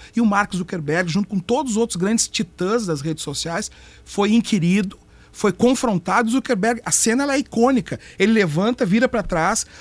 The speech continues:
pra uma plateia cheia de pais com cartaz de filhos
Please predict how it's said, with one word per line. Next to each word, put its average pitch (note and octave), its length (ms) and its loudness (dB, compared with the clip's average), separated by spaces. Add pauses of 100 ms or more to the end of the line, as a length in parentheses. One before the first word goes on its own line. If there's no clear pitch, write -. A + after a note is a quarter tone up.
(120)
pra G#3+ 80 2
uma A3 60 2
plateia A3 380 -2
cheia C4 300 2
de A3 100 2
pais A3 440 2
com G#3+ 120 0
cartaz G3+ 480 -2
de F#3 120 0
filhos A#3+ 640 4